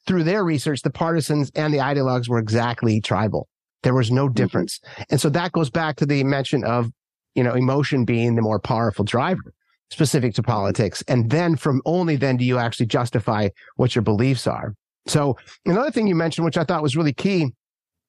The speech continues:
Speaker 1: is that the problem for American politics isn't tribalism. The problem is that we have yet to actually agree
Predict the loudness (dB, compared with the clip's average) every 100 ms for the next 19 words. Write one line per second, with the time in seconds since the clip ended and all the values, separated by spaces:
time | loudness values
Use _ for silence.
0 | _ _ _ -2 0 0 -2 -2 0 0
1 | 0 2 0 0 -2 -2 -2 -2 -4 -2
2 | -2 0 -2 -2 -2 -4 -4 -8 -12 _
3 | _ _ _ _ -20 _ -4 -2 0 0
4 | 2 2 2 0 0 0 0 0 -2 -4
5 | -4 -2 -2 -2 0 2 2 2 2 2
6 | 2 2 0